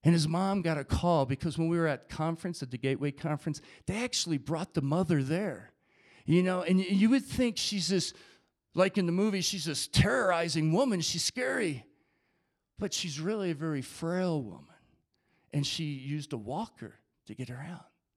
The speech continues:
And when she first came out, I'm thinking, "She doesn't look like the woman in the movie," you know. And, and, the min-, and they had the minister, and I'm saying, "It doesn't look like the guy. I think the guy was the guy who played Spider-Man. That's not the same guy."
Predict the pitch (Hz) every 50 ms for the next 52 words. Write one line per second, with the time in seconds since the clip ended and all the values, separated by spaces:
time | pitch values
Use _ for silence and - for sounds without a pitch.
0 | _ _ _ _ _ _ _ _ _ - - 160 180 196 - - 208 - - 233
1 | 240 214 - - 233 220 196 208 214 226 214 202 190 - - 196 175 165 - 165
2 | 135 120 110 - _ _ _ _ _ - - - 98 82 90 101 101 104 107 110
3 | 107 - - 110 104 104 - - 104 107 107 110 113 113 117 117 113 107 107 104
4 | 107 131 196 220 175 156 175 185 - _ - _ _ _ _ _ _ _ _ -
5 | 165 156 139 135 135 139 143 147 175 196 202 185 143 123 - - - 113 - _
6 | _ _ _ _ _ _ _ _ _ _ - - 147 143 135 131 147 175 190 -
7 | 175 175 170 175 175 165 165 165 160 165 185 208 226 - - 196 170 160 156 151
8 | - - 165 131 120 110 92 - - - - - - 104 - - 98 - - 139
9 | 127 98 107 110 113 107 98 - 110 95 101 - - 95 - 110 110 127 143 143
10 | - 147 123 - 139 127 135 131 135 139 131 139 131 143 135 139 135 - 165 160
11 | 160 - - - - - - 202 202 170 151 135 127 120 120 135 165 - - -
12 | - 185 - - - - 147 123 120 120 117 131 123 139 165 190 202